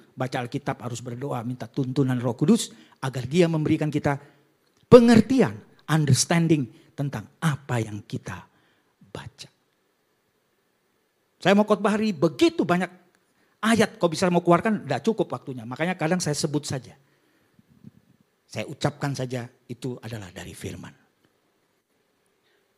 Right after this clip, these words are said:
Nah, melakukan perintah Tuhan, bahwa mengenal Tuhan yaitu jikalau engkau menuruti perintah-perintahnya. Nah, di Alkitab sekarang kita lihat. Kita back ke Daniel.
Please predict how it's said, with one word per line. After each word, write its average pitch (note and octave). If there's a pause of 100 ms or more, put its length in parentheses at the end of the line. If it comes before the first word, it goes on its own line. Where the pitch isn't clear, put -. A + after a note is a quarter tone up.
(160)
Nah, C3+
melakukan A3
perintah A3+
Tuhan, A#3 (380)
bahwa D#3
mengenal F#3+
Tuhan F#3
yaitu E3+
jikalau C#3+
engkau A3+
menuruti F#3+ (480)
perintah-perintahnya. A2+
Nah, A2
di D#3
Alkitab -
sekarang A#2+
kita -
lihat. A2+ (2250)
Kita -
back F3
ke D#3 (1080)
Daniel. D#3+